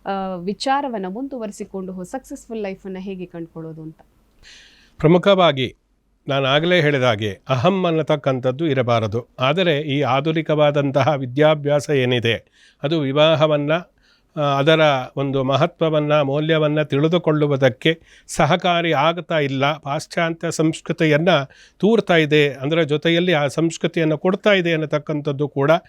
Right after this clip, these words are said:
Speaker 2: ಸರ್ವವಿದಿತವಾದಂತಹ ವಿಚಾರ. ಆದ್ರೆ ಎಲ್ಲರಿಗೂ ಗೊತ್ತು, ಯಾರು ಕೂಡ ಹೇಳುವುದಿಲ್ಲ. ಅದಕ್ಕೆ ಎಲ್ಲರೂ ಕೂಡ ಅದನ್ನೇ ಅನುಸರಿಸ್ತಾ ಇದ್ದಾರೆ ಅಂತ ಹೇಳಿ. ಆ ವಿದ್ಯಾಭ್ಯಾಸವನ್ನ ಮಾಡತಕ್ಕಂಥದ್ದು ತಪ್ಪಲ್ಲ, ಮಾಡಲೇಬೇಕು. ವಿದ್ಯೆ ಎಲ್ಲರಿಗೂ ಕೂಡ ಬೇಕು. ವಿದ್ಯೆಯ ಜೊತೆಯಲ್ಲಿ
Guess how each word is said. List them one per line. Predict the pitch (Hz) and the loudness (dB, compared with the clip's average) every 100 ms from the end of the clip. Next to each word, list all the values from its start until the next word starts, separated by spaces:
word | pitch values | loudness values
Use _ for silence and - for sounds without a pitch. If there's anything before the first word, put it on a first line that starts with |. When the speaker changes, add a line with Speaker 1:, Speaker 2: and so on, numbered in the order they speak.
| _ _ - | _ _ -4
Speaker 2:
ಸರ್ವವಿದಿತವಾದಂತಹ | 156 170 190 160 143 170 165 180 165 156 151 139 | 0 2 2 2 2 2 2 2 2 -2 -6 -6
ವಿಚಾರ. | 156 135 143 139 | -6 -2 0 2
ಆದ್ರೆ | 127 160 | 0 -2
ಎಲ್ಲರಿಗೂ | 156 165 175 175 | 0 0 0 -2
ಗೊತ್ತು, | 165 156 - 160 170 | 0 -2 0 0 0
ಯಾರು | 151 170 170 | 0 0 0
ಕೂಡ | 160 | 0
ಹೇಳುವುದಿಲ್ಲ. | 165 147 165 160 156 151 196 - - - - | 2 2 2 2 2 2 0 -6 -20 -8 2
ಅದಕ್ಕೆ | 202 202 202 | 2 2 0
ಎಲ್ಲರೂ | 185 190 190 | 0 -2 0
ಕೂಡ | 196 202 | 2 4
ಅದನ್ನೇ | 156 156 170 190 | 2 0 -4 -4
ಅನುಸರಿಸ್ತಾ | 214 156 180 - 165 156 - | -4 -4 -4 -4 -6 -4 -4
ಇದ್ದಾರೆ | 151 135 139 131 131 | -4 0 0 0 -2
ಅಂತ | 127 | -2
ಹೇಳಿ. | 127 113 - - - _ | -2 -2 -6 -20 -20 _
ಆ | 135 | 0
ವಿದ್ಯಾಭ್ಯಾಸವನ್ನ | 151 127 147 180 180 185 175 180 185 175 | 2 2 2 2 2 0 2 0 0 0
ಮಾಡತಕ್ಕಂಥದ್ದು | 135 175 190 190 196 190 190 180 220 | 0 0 2 0 0 -2 -2 0 0
ತಪ್ಪಲ್ಲ, | 202 170 - 170 160 135 | 2 0 2 2 4 0
ಮಾಡಲೇಬೇಕು. | 123 143 170 196 160 - 127 | -2 -2 0 2 0 0 -4
ವಿದ್ಯೆ | 117 131 170 | -6 -2 -2
ಎಲ್ಲರಿಗೂ | 160 175 196 208 | 2 2 2 -2
ಕೂಡ | 190 165 | 0 2
ಬೇಕು. | 147 135 120 110 - - - _ | 2 2 -2 -8 -10 -20 -20 _
ವಿದ್ಯೆಯ | 147 156 202 220 196 | 0 2 2 4 0
ಜೊತೆಯಲ್ಲಿ | 147 143 208 208 190 147 131 | -2 2 2 2 0 0 -2